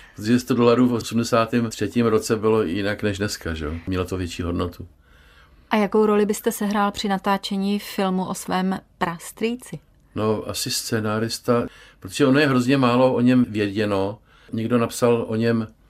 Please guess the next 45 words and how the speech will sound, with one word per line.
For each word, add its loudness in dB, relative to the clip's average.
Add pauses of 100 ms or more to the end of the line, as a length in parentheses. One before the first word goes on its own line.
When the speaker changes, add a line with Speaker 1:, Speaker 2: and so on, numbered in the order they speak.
(160)
Speaker 1:
diplomovou 4
práci, -2 (380)
takže 2
něco 6
existuje. -2 (600)
Dal 2
bych -2
to 2
dohromady, 2
pak 4
bych 0
to -2
shledával 2
jako -2
z -8
dálky. 0 (640)
Speaker 2:
Dnes 2
tady 0
napíšeme -2
takovou -2
menší -2
diplomovou -2
práci -4
o 0
vás -2
a 0
k -2
tomu 6
se 4
potřebujeme 4
podívat 2 (180)
do 2
vaší 2
rodiny, 2
k -18
těm 4
nejbližším. 2
Otec -2
i 4
matka 0
zpívali -4
ve -2
sboru -6
pražských -6
učitelů. -6